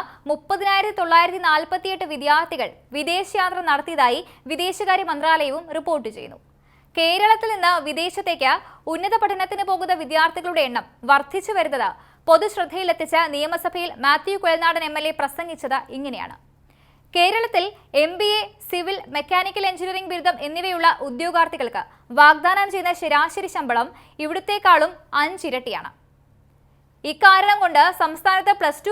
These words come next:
പാസ്സാകുന്ന ഒരു കുട്ടി എങ്ങനെയും വിദേശത്ത് കടക്കണമെന്നാണ് ചിന്തിക്കുക. അതേസമയം സ്വകാര്യ മേഖലയിലെ ഐ ടി പ്രൊഫഷണലുകൾക്ക് ന്യായമായ ശമ്പളമാണ് നൽകുന്നത്. കഴിഞ്ഞ അഞ്ചു വർഷത്തിനിടെ ഒരു ലക്ഷം പേർക്ക് തൊഴിൽ നൽകിയെന്നാണ് കേരള സർക്കാർ അവകാശപ്പെടുന്നത്.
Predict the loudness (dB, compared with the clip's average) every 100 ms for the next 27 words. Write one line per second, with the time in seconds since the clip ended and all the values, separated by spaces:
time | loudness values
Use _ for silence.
0 | 2 2 2 0 0 -6 -6 -8 -10 -14
1 | _ 0 0 0 -4 -4 -6 -8 -10 -6
2 | -4 -4 -4 -2 0 0 -2 -4 -4 -4
3 | -6 -12 -10 -12 -14 -16 _ -4 -2 -2
4 | -6 -6 -10 -20 -4 0 6 6 4 0
5 | -4 -6 -4 -2 0 -2 0 0 0 -4
6 | -4 -2 -2 -4 -10 -4 -4 0 0 -2
7 | -8 -8 2 4 4 4 2 0 0 -2
8 | 0 0 0 -2 -4 -8 -10 -12 -14 _
9 | _ _ _ _ 4 6 6 4 4 -2
10 | -2 0 0 -2 -6 -4 -4 -6 _ _
11 | 0 0 0 -2 -2 -2 2 2 4 4
12 | 2 -2 0 0 0 0 -2 -2 2 2
13 | 2 -2 -8 -2 0 0 0 0 0 -2
14 | 0 -2 0 -2 -4 -10 -14 -14